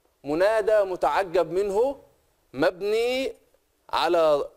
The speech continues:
الضم المقدر منع من ظهوره اشتغال المحل بحركة حرف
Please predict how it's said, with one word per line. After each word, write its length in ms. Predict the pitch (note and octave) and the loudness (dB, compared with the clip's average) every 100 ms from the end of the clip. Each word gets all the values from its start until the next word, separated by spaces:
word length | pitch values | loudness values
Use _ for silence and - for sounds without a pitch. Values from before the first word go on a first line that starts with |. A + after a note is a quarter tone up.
| _ _ C#3 | _ _ -4
الضم 420 | C#3 F3 G3+ F#3 | -2 -2 -2 -2
المقدر 680 | E3 D#3 - G3 F3+ G#3+ | -2 -4 -2 -4 0 0
منع 300 | F#3 G3 E3 | 2 0 0
من 160 | E3+ F#3 | 0 -2
ظهوره 680 | D#3+ E3 F3+ F#3+ F3+ A#3 C#4+ _ _ _ _ _ _ C#3 | -2 0 2 2 -2 -4 -6 _ _ _ _ _ _ -14
اشتغال 420 | - D3 F3 F3 | -4 0 2 0
المحل 540 | D3+ C#3 F3 G#3 G#3+ - - | -4 -2 -2 -2 -6 -18 -16
بحركة 560 | C3 D#3+ E3 - D#3+ - | -8 -2 -2 -2 -6 -8
حرف 400 | - D3 - - | -2 -2 -2 -14